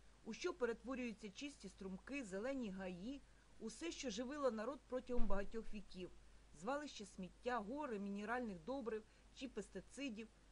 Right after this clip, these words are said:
безгосподарськи залишених просто неба.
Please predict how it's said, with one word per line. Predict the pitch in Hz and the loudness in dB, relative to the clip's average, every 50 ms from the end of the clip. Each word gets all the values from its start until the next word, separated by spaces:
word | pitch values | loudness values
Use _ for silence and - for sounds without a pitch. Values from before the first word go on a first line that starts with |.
| - - - - - - - | -20 -20 -20 -20 -18 -6 0
безгосподарськи | 196 247 247 233 277 285 - - - 311 311 240 247 220 - - - 214 | 0 2 2 2 0 -2 -2 -6 -6 -4 -2 -2 -2 -2 -4 -8 -10 -6
залишених | 185 208 208 226 254 - 233 190 190 - | -4 -2 -2 -2 -2 -4 -6 -8 -8 -8
просто | - 196 208 202 - - 196 | -6 -6 -8 -6 -6 -6 -6
неба. | 185 175 180 175 170 156 160 | -4 -4 -4 -4 -6 -6 -8